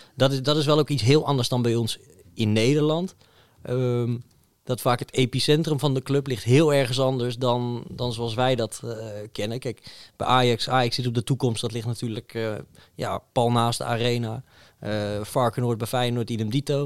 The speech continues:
Dat is ook maar een paar honderd meter. Nou, P S V, dat is dan, eh, ja, twee kilometer en dat vinden we al ver. Maar in Italië, of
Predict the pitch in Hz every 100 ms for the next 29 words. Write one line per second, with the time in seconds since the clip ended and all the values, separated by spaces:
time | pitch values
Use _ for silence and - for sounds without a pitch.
0 | 139 _ _ _ 117 127 139 135 139 131
1 | 123 120 123 120 123 131 - 120 120 -
2 | 127 123 117 117 120 113 110 110 107 -
3 | _ _ _ _ _ 139 107 - _ -
4 | - - 135 127 117 113 110 - 113 104
5 | 92 117 143 139 123 120 127 139 143 143
6 | 143 -